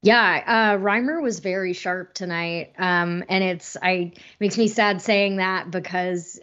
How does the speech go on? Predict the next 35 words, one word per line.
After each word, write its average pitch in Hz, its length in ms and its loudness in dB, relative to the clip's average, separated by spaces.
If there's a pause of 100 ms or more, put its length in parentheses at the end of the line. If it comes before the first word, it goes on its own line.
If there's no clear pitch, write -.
(160)
I - 200 -10
mean, 175 160 -4
if 170 120 -6
we're 185 80 -2
skipping 185 360 -2
ahead 180 260 2
to, 180 80 -2
like, 175 200 -4
that 185 160 0
very 180 300 2
last 175 380 0
goal, 185 320 0
like, 175 460 -2 (180)
feel 180 240 0
like 180 160 -2
he 175 100 -4
didn't 180 200 0
really 185 280 2
have 175 160 4
a 180 40 0
chance, 180 560 2
and 175 80 0
I 175 80 0
could 170 220 -2
see 196 200 -2
his 175 200 2
disappointment. 190 800 0
And 220 80 -6
I'm 240 140 -6
just 285 200 0
like, 285 300 2
"Buddy, 381 500 4
we 349 220 6
see 392 320 0
you. 427 560 6